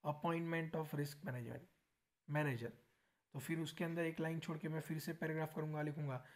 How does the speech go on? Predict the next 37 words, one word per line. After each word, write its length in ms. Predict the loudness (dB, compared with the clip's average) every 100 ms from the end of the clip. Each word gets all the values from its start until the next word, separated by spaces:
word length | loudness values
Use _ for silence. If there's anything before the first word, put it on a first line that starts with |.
| -20 _ -2
in 100 | -2
personal 560 | 2 2 2 0 2 2
risk 160 | 0 0
management 560 | 2 2 2 2 0 -4 -12 _ _ _ 0
we 100 | 2
does 240 | 4 4
not 200 | 4 0
require 560 | 0 -2 0 2 4 4
any 160 | 2 0
kind 200 | 0 0
of 100 | -2 -4 -6
personal 420 | -6 -2 0 0
risk 160 | -2 -4
manager, 420 | -2 0 -2 -4 -8 -20 _ _ _ _ 2
we 80 | 4
always 320 | 6 4 0 2
solve 180 | 2 2
our 160 | 2 0 -2
problem 320 | 0 0 2
by 140 | 2 2
ourself 500 | 2 -2 -2 -2 -2 -6 -18 _ _ _ _ -18 -12 -6
because 260 | 0 0 0 -6 -8
these 160 | -6 -4 -2
problems 340 | 0 2 2 2
are 120 | 2
not 180 | 0 0
that 220 | -2 -2
much 200 | -2 -2 0
huge। 260 | 0 -2 -8 -18 _ _ _ _ _ _ 2
फिर 160 | 4
एक 120 | 4 2
line 200 | 2 2
छोड़ 140 | 0
के 100 | 0
दूसरा 300 | 0 2 0
paragraph 420 | 2 2 2 2
लिखूँगा, 520 | -4 -4 -2 -2 -6